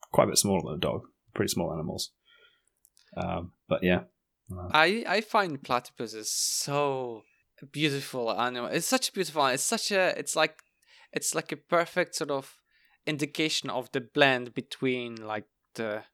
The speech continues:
Speaker 2: I would say, I don't know, lizards, behavior towards a mammal. Like, I don't know. Like, it's, it's like, it, it's, it's an example of, like, the
Speaker 1: Yeah.
Speaker 2: predecessors, our predecessors, basically the early
Speaker 1: Mm.
Speaker 2: predecessors.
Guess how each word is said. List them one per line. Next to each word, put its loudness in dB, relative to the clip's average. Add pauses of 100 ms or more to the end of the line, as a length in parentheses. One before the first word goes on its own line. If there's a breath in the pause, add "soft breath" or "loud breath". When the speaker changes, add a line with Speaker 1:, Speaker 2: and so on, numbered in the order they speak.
(120)
Speaker 2:
I -2
would -6
say, -4
I -4
don't -14
know, -10 (600)
lizards, 2 (720)
behavior 0
towards -6
a -12 (220)
mammal. 4
Like, 2
I 4
don't -4
know. 6
Like, 2
it's, -2
it's -2
like, 6
it, -6
it's, -2
it's -4
an -6
example 4
of, 2
like, 4
the 6
Speaker 1:
Yeah. 10
Speaker 2:
predecessors, 6
our 4
predecessors, -2
basically -2
the -2
early 2
Speaker 1:
Mm. -18
Speaker 2:
predecessors. -4